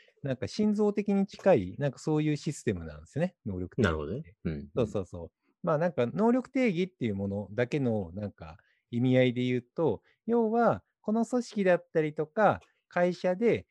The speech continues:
Speaker 1: 活躍したり、まあ、こういう人がなんか、な-、なんだろう、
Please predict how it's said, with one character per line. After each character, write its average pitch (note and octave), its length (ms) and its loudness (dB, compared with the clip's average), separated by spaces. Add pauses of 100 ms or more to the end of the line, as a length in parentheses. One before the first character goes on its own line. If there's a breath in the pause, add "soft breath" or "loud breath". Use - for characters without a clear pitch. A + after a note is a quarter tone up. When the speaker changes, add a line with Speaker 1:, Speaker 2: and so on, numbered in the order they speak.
(240)
Speaker 1:
活 - 220 -2
躍 C#3+ 280 2
し - 120 -12
た E3+ 160 0
り、 F#3 300 -2 (140)
ま C3+ 80 -6
あ、 - 20 -6
こ D#3+ 220 2
う D#3 60 2
い D#3+ 180 2
う - 20 -6
人 E3 300 -8
が E3 320 2 (200)
な G#2+ 120 -6
ん - 40 -12
か、 E2+ 240 -16 (420)
な-、 G#2 240 -6
な A2 120 0
ん F#2+ 60 -4
だ E2+ 80 -10
ろ D#2+ 220 -14
う、 - 40 -20